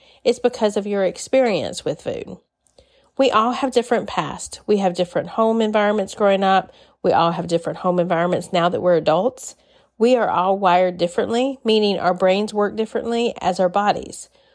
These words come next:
We all have different experiences with food.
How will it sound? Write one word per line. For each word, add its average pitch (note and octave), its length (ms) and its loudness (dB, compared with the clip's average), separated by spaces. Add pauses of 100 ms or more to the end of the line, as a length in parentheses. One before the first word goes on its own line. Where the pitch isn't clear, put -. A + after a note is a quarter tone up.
(160)
We A3+ 180 0
all G#3 220 4
have B3 180 -4
different G#3+ 320 -2
experiences F#3 800 -2
with E3+ 140 -6
food. - 340 -8